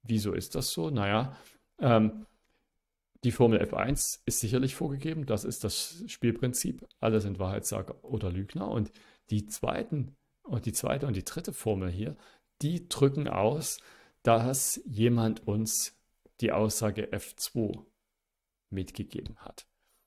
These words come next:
Wieso drücken die da aus? Sie sagen, ähm, wenn es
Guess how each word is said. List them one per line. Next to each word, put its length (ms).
Wieso 280
drücken 320
die 120
da 220
aus? 340
Sie 120
sagen, 440
ähm, 360
wenn 340
es 440